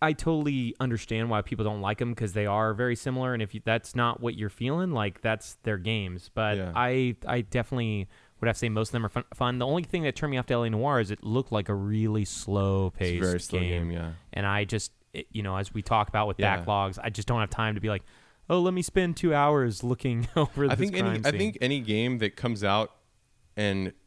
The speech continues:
Speaker 2: the selling point that the marketing tries to get you on is, like, technology. I think
Speaker 1: Yeah.
Speaker 2: those are never good, 'cause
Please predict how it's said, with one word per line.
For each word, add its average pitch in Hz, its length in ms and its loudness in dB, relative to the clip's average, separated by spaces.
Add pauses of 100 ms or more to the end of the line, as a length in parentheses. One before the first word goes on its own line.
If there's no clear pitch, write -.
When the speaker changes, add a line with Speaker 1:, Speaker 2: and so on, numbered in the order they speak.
(400)
Speaker 2:
the 95 140 -4
selling 104 380 0
point 113 320 -2
that 95 140 -10
the 98 60 -4
marketing 92 440 -4
tries 95 260 -2
to 95 80 -10
get 92 260 -6
you 101 240 0
on 107 360 0
is, 92 520 -4
like, 95 220 -8
technology. 98 800 -4 (360)
I - 60 -16
think 131 140 -2
Speaker 1:
Yeah. - 20 -6
Speaker 2:
those 127 140 -4
are 107 40 -2
never 92 220 -4
good, 90 260 -4
'cause 92 220 -6